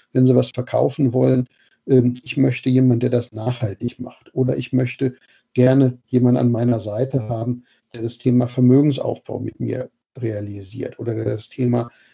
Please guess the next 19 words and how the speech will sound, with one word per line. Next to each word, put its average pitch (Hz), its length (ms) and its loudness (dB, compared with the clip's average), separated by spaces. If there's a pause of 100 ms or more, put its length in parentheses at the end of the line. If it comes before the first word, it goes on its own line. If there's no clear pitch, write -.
(120)
einer 120 140 0
eigenen 123 380 4
Baufinanzierung 120 760 2
mit 110 120 -8
mir 107 240 0
realisiert. 107 680 0
Und 117 120 0
ich 123 120 -6
möchte 127 320 0
nicht 123 160 -8
in 113 100 0
eine 113 80 -2
Falle 135 300 2
tappen, 135 320 0
ich 123 140 0
möchte 123 240 0
das 120 100 -4
gut 127 160 -6
vorbereiten, 135 640 -2